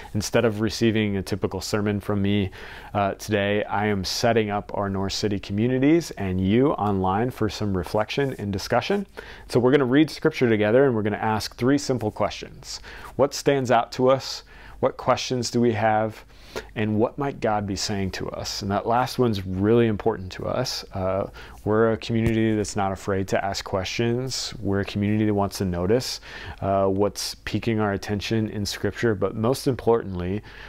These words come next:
we're communities and a community that believes God can speak to us when we read Scripture together.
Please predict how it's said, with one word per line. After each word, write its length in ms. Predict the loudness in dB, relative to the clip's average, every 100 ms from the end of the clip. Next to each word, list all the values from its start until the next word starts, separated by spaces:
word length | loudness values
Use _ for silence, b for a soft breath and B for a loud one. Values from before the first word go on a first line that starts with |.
| B
we're 160 | 2 2
communities 840 | 4 0 2 2 2 4 4 0 -6
and 240 | -4 -2
a 160 | 0 0
community 640 | 0 0 2 2 2 2
that 240 | 2 -2
believes 460 | -2 -2 0 0 -2
God 300 | -2 -2 -2
can 120 | -4
speak 400 | -4 -4 -2 -2 -2
to 120 | -6
us 380 | -4 -4 -6 -10 B B B
when 200 | -2 2
we 140 | 2
read 300 | 2 2 0
Scripture 600 | -4 -4 -4 -4 -6 -6 -10 B B B -8
together. 400 | 4 4 4